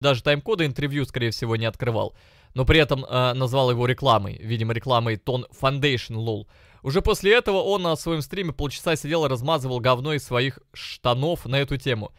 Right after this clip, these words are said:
Что мне Соколовский заплатил, и Хессу, и Шевцову тоже. Может, и не Соколовский.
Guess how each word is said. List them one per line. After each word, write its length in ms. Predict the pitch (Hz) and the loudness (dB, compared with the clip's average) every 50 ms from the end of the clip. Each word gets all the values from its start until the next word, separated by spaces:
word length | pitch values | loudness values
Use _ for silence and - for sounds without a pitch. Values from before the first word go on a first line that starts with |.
| _ _ _ _ _ _ | _ _ _ _ _ _
Что 200 | - - - 156 | -6 -2 -2 0
мне 160 | 160 180 185 | 0 0 0
Соколовский 600 | - - 156 - 156 147 160 190 208 - - - | 0 0 0 2 2 2 2 0 -2 -4 -4 -4
заплатил, 540 | 170 147 160 143 160 170 151 - 160 156 151 | -2 -2 0 0 0 0 -2 -2 -4 -6 -4
и 120 | - 127 123 | -4 -6 -8
Хессу, 460 | - - - 170 165 - - 156 143 | -8 -4 -4 -4 -4 -4 -6 -8 -8
и 100 | - 117 | -6 -8
Шевцову 500 | 107 - 120 - - - 156 170 160 151 | -6 -6 -8 -8 -6 -4 -4 -4 -4 -6
тоже. 420 | - 151 147 139 120 131 123 120 - _ _ _ _ _ _ _ _ _ - | -6 -4 -4 -4 -4 -6 -8 -10 -12 _ _ _ _ _ _ _ _ _ -8
Может, 300 | 113 135 156 143 - 151 | -4 -2 -2 -2 -2 -2
и 20 | |
не 80 | 160 147 | -4 -2
Соколовский. 880 | - 160 151 - 139 117 113 131 156 - - - - - 135 135 135 | 0 -2 0 0 0 0 0 -2 -6 -8 -10 -12 -12 -12 -12 -12 -12